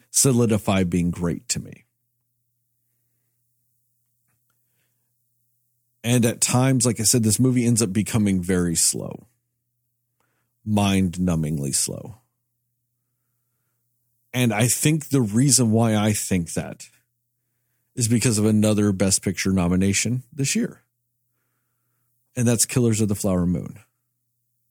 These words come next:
Because somehow that movie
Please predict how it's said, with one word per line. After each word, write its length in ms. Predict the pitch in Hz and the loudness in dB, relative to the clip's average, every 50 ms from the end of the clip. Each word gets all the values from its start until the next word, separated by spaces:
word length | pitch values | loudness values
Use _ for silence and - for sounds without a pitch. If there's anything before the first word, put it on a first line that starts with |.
| _ _ _ _ _ _ _ _ _ _ _ _ _ _ _ _ _ _ _ _ _ _ _ _ _ _ _ _ _ _ | _ _ _ _ _ _ _ _ _ _ _ _ _ _ _ _ _ _ _ _ _ _ _ _ _ _ _ _ _ _
Because 400 | - 117 98 127 117 - - - | -6 -2 0 2 2 4 4 4
somehow 540 | - 131 156 185 165 117 117 107 95 - 135 | 4 4 4 4 2 0 0 0 0 0 0
that 320 | 123 113 107 135 165 - | 0 0 -2 -2 -2 -2
movie 680 | - 98 95 92 90 80 - 78 73 82 120 143 - | 0 0 0 2 0 0 -2 -2 -2 -2 -2 -2 -4